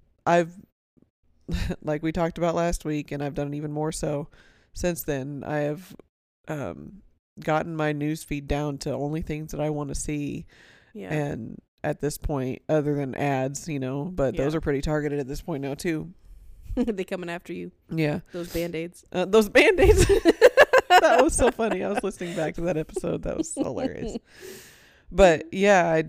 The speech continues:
Speaker 1: I, um, it's so targeted now that I, it is, like, a happier place. It isn't,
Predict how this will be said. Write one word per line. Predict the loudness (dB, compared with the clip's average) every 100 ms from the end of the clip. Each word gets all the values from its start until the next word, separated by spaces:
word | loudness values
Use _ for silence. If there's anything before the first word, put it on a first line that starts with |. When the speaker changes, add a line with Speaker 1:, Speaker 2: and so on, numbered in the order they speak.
| -6 -18 -12
Speaker 1:
I, | -4 0 2 0 0 -2 -6 -12 _ _
um, | -8 -8 -8 -12 -18 -20 -20 _ _ _ _ _ -20 -20 -20 -20 -20 -20 -20 -20 -20 -10
it's | -6 -4
so | -2 -2
targeted | 0 -2 -2 -2 -4
now | -2 -2 -2
that | -2 -2
I, | -2 -2 -4 -6 -8
it | -4 -2
is, | 0 0
like, | -2 -2
a | -4
happier | -4 -4 -4 -6
place. | -6 -6 -6
It | -4
isn't, | -4 -4 -10